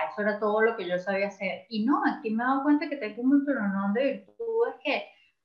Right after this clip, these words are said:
que yo antes no me daba crédito, ¿sabes? El tema de que los venezolanos,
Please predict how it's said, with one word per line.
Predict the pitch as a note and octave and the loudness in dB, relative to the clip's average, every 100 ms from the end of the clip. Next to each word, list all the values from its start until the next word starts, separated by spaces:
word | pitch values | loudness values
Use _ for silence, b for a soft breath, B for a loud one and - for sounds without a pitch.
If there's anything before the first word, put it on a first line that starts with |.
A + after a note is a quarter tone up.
| _ - | _ 2
que | C4 | 4
yo | A#3+ | 6
antes | B3 B3 | 4 4
no | C#4+ | 6
me | C#4+ | 8
daba | C#4+ C#4+ C#4+ | 8 8 4
crédito, | F4+ F#4+ A3+ G3+ F#3+ | 0 0 -2 -4 -8
¿sabes? | D4+ D#4 G3+ | -6 -4 -2
El | G3+ | -2
tema | G#3+ A3 C4 C4+ | -2 -4 -2 -2
de | C4 | -2
que | A3 | -4
los | G#3+ G#3+ | -2 -2
venezolanos, | G#3+ G3+ G#3 G3+ G3+ A3 C4 D4+ D4+ | -4 -6 -4 -2 -2 0 0 2 0